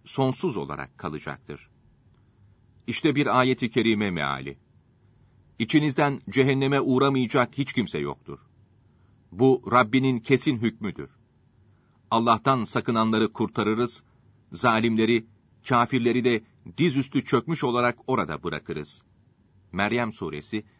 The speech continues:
yetmiş bir yetmiş ikinci ayetler. Birkaç hadis-i şerif meali de şöyledir. Allahü Teala iman sahiplerine cehennemde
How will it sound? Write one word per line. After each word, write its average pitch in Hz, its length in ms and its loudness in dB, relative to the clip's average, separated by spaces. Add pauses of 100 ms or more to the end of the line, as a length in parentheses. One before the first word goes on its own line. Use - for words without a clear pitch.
(160)
yetmiş 92 420 -8
bir 104 120 -4
yetmiş 92 380 -6
ikinci 85 340 -10
ayetler. 69 500 -8 (2500)
Birkaç 147 380 0
hadis-i 139 400 0
şerif 131 340 0
meali 113 440 2
de 107 120 0
şöyledir. 69 520 -4 (1040)
Allahü 160 340 0
Teala 151 460 2
iman 135 320 2
sahiplerine 87 840 -4
cehennemde 101 640 0